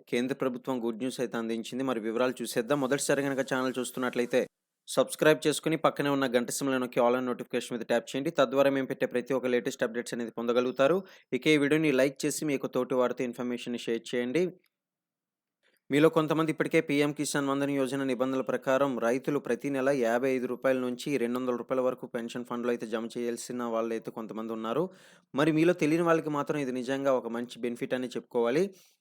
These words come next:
ఇప్పటికీ ఎవరైనా ఈ యొక్క స్కీమ్‌లో జాయిన్ అవ్వకపోతే మన-, మాత్రం ఖచ్చితంగా జాయిన్ అవ్వండి. ఎందుకంటే రైతు వయసు అరవై ఏళ్ళు దాటితే గనక ప్రతి నెల కూడా మూడు వేల రూపాయలు పింఛన్ అనేది ఇస్తారు కేంద్ర ప్రభుత్వం.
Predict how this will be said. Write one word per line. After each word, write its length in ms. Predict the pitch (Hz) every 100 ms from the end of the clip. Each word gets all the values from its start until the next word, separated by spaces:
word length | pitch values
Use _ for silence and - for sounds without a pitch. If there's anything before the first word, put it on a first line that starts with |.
| -
ఇప్పటికీ 380 | - 170 175 190
ఎవరైనా 380 | 165 143 160 165
ఈ 80 | 156
యొక్క 180 | 139 127
స్కీమ్‌లో 420 | - 139 143 143
జాయిన్ 280 | 127 127 131
అవ్వకపోతే 380 | 135 123 127 123
మన-, 260 | 117 120 123 -
మాత్రం 300 | 123 131 135
ఖచ్చితంగా 440 | 110 - 120 120
జాయిన్ 260 | 113 117 120
అవ్వండి. 320 | 117 120 185
ఎందుకంటే 480 | 156 131 135 131 139 143 - - - - -
రైతు 360 | 120 139 165 190
వయసు 320 | 170 175 -
అరవై 260 | 156 151 156
ఏళ్ళు 200 | 156 160
దాటితే 360 | 147 135 147
గనక 220 | 135 131 165
ప్రతి 300 | - 123 175 175
నెల 200 | 151 147
కూడా 260 | 151 143 139
మూడు 260 | 120 135 139
వేల 200 | 139 127
రూపాయలు 340 | 120 147 143
పింఛన్ 320 | 127 120 135
అనేది 220 | 127 117
ఇస్తారు 360 | 107 - 113 165 202
కేంద్ర 280 | 123 117 113
ప్రభుత్వం. 460 | 117 113 - 165